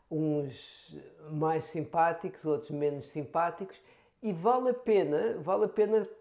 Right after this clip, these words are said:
estar algo familiarizado com o tipo, "Mas que nomes é que eu mais frequentemente me chamo?" Deixo-vos essa questão, não precisam dizer, mas, pô, peraí,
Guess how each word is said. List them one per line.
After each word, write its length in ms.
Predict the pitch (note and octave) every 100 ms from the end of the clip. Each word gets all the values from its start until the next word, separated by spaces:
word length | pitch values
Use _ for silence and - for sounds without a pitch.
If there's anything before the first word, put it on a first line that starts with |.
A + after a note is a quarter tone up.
| _ _
estar 280 | G3+ G3 G3
algo 360 | F#3 F#3+ F#3+
familiarizado 1080 | - - G3 F3+ F3 E3+ E3 D3+ E3 F3 F#3+
com 180 | - F3
o 60 | F3
tipo, 260 | C#4 D4+ - _ -
"Mas 180 | E4+ F#4+
que 300 | - - A3+
nomes 480 | A3 B3+ B3+ A#3 A3+
é 80 | A3
que 160 | G#3+
eu 60 | G3
mais 300 | F#3 G3+ F#3+
frequentemente 960 | - F#3 - F#3 F3 - E3+ F3+ E3+ E3+
me 100 | D#3
chamo?" 560 | - D3+ A#2+ A#2 A#2+ _ _ _ _ _ _ _ _ _ _ _ _ _ _ _ _ _ _ _ _ _ -
Deixo-vos 400 | E3+ F#3+ F#3+ G#3
essa 280 | F#3+ - F3+
questão, 400 | - - F3 G3
não 180 | F#3+
precisam 460 | D3 - E3 E3+ E3
dizer, 400 | D3+ C#3 D#3 E3+
mas, 180 | G3 A3
pô, 180 | C4+ A#3
peraí, 480 | - - C#4+ B3+